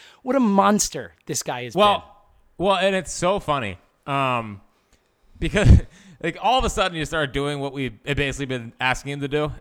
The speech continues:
Speaker 2: And, you know, for what he's doing right now, like, I thought Alec Bohm was his rookie year. It was like, okay, here's a futures double champ-, doubles champion and, you know, gonna be a, a three hundred hitter for a long time, I think. Like, I,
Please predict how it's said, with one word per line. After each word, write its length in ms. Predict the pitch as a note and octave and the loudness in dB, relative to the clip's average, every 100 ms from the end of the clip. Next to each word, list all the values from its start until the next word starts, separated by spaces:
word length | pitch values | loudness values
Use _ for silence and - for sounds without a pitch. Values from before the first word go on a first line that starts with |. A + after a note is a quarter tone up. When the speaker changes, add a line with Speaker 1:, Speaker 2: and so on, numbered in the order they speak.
| - | -2
Speaker 2:
And, 500 | B2+ B2+ A#2+ A2+ G#2+ - _ | 2 4 2 0 -6 -16 _
you 80 | C3 | -2
know, 100 | D3 | 0
for 140 | C3+ C3 | 2 2
what 180 | D#3+ F#3+ | 0 0
he's 140 | E3 | -2
doing 240 | D#3 D#3 | -4 -4
right 160 | C#3 C3 | -4 -4
now, 280 | B2 A#2 A2+ | -2 -2 0
like, 280 | B2+ B2 - _ _ - | -2 -2 -6 _ _ -6
I 80 | |
thought 180 | E3 F3+ | -2 -2
Alec 260 | D3 C#3+ - | 0 -2 -2
Bohm 200 | B2+ A#2 | -2 -2
was 140 | G#2+ | -6
his 180 | A2 G2+ | -8 -6
rookie 260 | A2+ A2 G#2+ | -6 -6 -6
year. 420 | G#2 G2+ G2 F2+ _ _ _ | -4 -4 -4 -8 _ _ _
It 60 | C3+ | -8
was 100 | B2 | -6
like, 160 | C3+ D#3 | -6 -8
okay, 300 | A#2+ G2 F2 _ _ _ - | -6 -6 -6 _ _ _ -8
here's 220 | C#3 C3 | -6 -4
a 40 | |
futures 380 | C3 C#3+ B2 A#2 | -6 -6 -8 -6
double 240 | C3+ A#2 G2+ | -4 -4 -4
champ-, 400 | A#2 G#2+ - A2+ | -4 -6 -6 -2
doubles 320 | C#3+ C3 - | 0 0 -4
champion 760 | B2+ A2+ - G#2+ G#2 G#2 G2+ - | -4 -4 -4 -4 -4 -6 -8 -8
and, 760 | G#2 G2+ G2 G2 F#2+ F#2+ F#2+ - | -6 -4 -4 -4 -6 -8 -12 -10
you 80 | B2 | -6
know, 220 | G2 F2+ | -6 -6
gonna 160 | B2 A#2 | -6 -2
be 140 | A#2+ | -2
a, 140 | A2+ A2+ | -2 0
a 160 | A2+ G#2+ | -2 0
three 200 | C#3+ B2 | -2 -4
hundred 220 | A#2 G#2 | -6 -6
hitter 220 | A2 G#2 | -6 -6
for 140 | G#2 | -2
a 80 | G#2 | -2
long 240 | G2 F#2+ F#2+ | 0 -2 -6
time, 200 | F#2+ F2+ | -8 -8
I 60 | |
think. 260 | F2+ F#2 F2+ | -8 -10 -8
Like, 120 | G2 | -6
I, 160 | G#2+ | -4